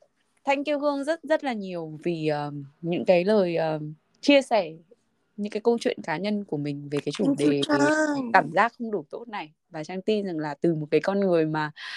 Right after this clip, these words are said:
Speaker 1: à, đã trải qua, đã nhận biết được những cái điều đấy thì mọi người sẽ nghe và có thể sẽ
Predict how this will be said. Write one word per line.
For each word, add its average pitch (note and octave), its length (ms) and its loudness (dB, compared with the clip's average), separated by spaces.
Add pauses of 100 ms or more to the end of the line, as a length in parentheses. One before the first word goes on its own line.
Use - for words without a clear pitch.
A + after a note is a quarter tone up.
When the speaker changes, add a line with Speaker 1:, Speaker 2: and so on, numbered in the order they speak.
(320)
Speaker 1:
à, D3+ 140 -2
đã F#3 240 6
trải G#3+ 200 2
qua, A3 320 -2
đã - 120 -2
nhận B3+ 220 -2
biết D4 260 0
được A3 140 0
những F3+ 120 -14
cái A#3+ 80 0
điều A#3 200 0
đấy F3 280 -4 (100)
thì F3+ 200 -8 (280)
mọi F3 140 -4
người F3 200 -2
sẽ G#3+ 300 -4
nghe A#3+ 300 0
và F#3 120 0
có - 160 -10
thể G#3 200 -2
sẽ G#3+ 480 -2